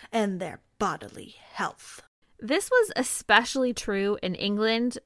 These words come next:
Speaker 2: which, with the seventeen oh seven Act of Union, became Great Britain. Britain is such a strange case because smoking tobacco was one of an Englishman's favorite pastimes for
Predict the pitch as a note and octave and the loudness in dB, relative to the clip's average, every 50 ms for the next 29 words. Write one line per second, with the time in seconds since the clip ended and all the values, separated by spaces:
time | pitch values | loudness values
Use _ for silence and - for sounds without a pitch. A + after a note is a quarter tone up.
0 | _ - A3 F#3+ G#3+ G#3+ G3+ - - - - G#3+ G#3+ G#3 G#3 - - G#3+ - - | _ -6 -2 2 2 2 2 0 -6 -10 -6 -4 -4 -4 -2 -4 -6 -6 -4 -2
1 | C#4 C#4+ D4 D#4 D4+ - D4+ C4 B3+ B3+ - - G#3 G3+ G#3 G3+ F#3+ - F3 F3 | -2 -2 -2 -2 -4 -4 -2 -2 -2 -2 -2 -2 -2 -2 -2 -2 0 4 4 4
2 | F#3 - - F#3+ G3 F#3 F3+ F3+ F3+ F3 F3 F3+ F3+ F#3 A3 A3 - G3+ D#3 D3+ | 4 2 -2 -8 -6 -4 -4 -2 -2 -2 -2 -2 -4 -4 -6 -6 -6 -6 -4 -4
3 | D#3 D#3 E3 G3 G#3+ A3+ G#3+ - E3 D3 D#3+ - - - - - - - - - | -4 -4 -4 -4 -4 -6 -6 -6 -4 -4 -4 -4 -6 -8 -6 -4 -4 -4 -4 -6
4 | C#3+ - - G#3 A3+ - _ _ _ - - - - - - - _ _ - D#4 | -8 -8 -8 -10 -10 -12 _ _ _ -12 -12 -12 -12 -18 -20 -20 _ _ 0 2
5 | D#4+ - F#4 F4+ - - B3+ - - - - A#3 G#3+ A3+ - B3 - - - A3 | 2 2 2 0 2 0 0 0 -2 0 2 2 2 2 -2 -6 -4 -2 0 0
6 | G#3+ G#3 G#3 - - - A3 F#3 - A#3 C4 - - B3+ C4 - C4+ B3 - - | 0 0 -2 -4 -6 -6 -2 0 0 0 0 0 -2 -4 -2 -2 -2 -2 -4 -4
7 | - B3+ A#3 A3 A#3+ - C#4+ C#4+ C#4+ - A3+ G3+ F#3 F#3+ - - F#3+ F#3+ F#3 F#3+ | -2 0 2 2 2 0 -2 -4 -4 -2 -2 0 0 0 -2 -4 -4 -4 -4 -4
8 | F#3+ F#3+ G3 F#3 F#3+ F#3+ G3 G3+ G3+ G3+ G3 - - G3 F#3+ F3+ F#3 F#3 - F#3+ | -4 -4 -4 -2 -2 0 0 0 -2 -2 -4 -4 -4 -2 -2 -2 -4 -4 -4 -4
9 | G3 G3 G3 F#3+ - - F#3+ F3+ F3+ - - - - _ _ - - - - G#3 | -2 -2 -2 -4 -4 -6 -6 -4 -4 -6 -8 -12 -16 _ _ -20 -10 -4 0 2
10 | G#3 A3+ A3 A3+ G#3+ - - - - F3+ F3 G3 G3 - - - F#3 F3 E3+ E3+ | 2 2 4 2 0 -2 -2 2 6 6 6 6 4 0 -2 0 0 0 0 -2
11 | F3 - - - F#3 F3+ E3 E3 | -4 -6 -6 -4 -2 0 0 0